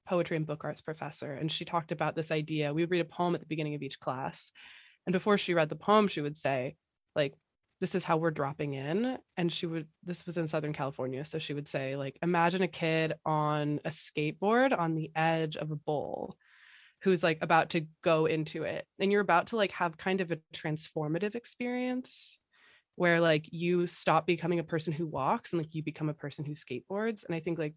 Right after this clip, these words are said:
poetry can do that for us too, where it helps us, like, transform and see ourselves differently and, like, see other people differently.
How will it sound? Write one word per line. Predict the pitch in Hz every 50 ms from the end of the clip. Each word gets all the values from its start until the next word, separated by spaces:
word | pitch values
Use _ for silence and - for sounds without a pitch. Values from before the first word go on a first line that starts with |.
| _ _ -
poetry | - 196 196 202 202 196 175
can | 170 - 165 160
do | 160 160 147
that | 147 143 - - -
for | - 147 135
us | 120 - - -
too, | - - 143 - - - - - _ _ _ _ _ - _ _
where | - 180
it | 170 151
helps | 165 165 156 - 170
us, | 160 156 -
like, | - 151 139 147 - - _ _ _ _ _ _ _ _ _ _ _ _ _ -
transform | - - 180 165 165 160 - - _ - 165 165 175 202 220 240 247 240 - -
and | 160 160 156
see | 156 - - 170 165
ourselves | 156 156 156 - - 135 147 151 - -
differently | 170 165 190 190 - 196 190
and, | 175 151
like, | 139 -
see | - - - 143 139
other | 135 135 135 127
people | - - 107 - _ - 98
differently. | - - - - - - - - - - 196